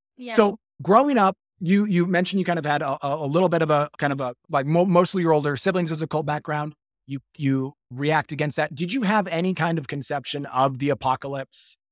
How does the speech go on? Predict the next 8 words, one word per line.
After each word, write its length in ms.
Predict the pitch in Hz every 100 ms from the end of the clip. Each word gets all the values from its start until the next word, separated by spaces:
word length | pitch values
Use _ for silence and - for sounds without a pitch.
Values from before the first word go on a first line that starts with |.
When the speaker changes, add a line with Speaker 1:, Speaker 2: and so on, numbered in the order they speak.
| _
Speaker 2:
like, 200 | - 127
pre-covid? 1040 | - - 156 151 143 131 131 123 123 117 117 _ _ _ _ _ _ _ _ - _ _
Speaker 1:
Yes. 460 | 294 233 262 - - _ _ _ -
Okay. 440 | 262 240 233 - -
So, 440 | - 302 262 233 _
you 120 | 262 269
know, 180 | 240 - _ 269
all 600 | 254 254 247 233 226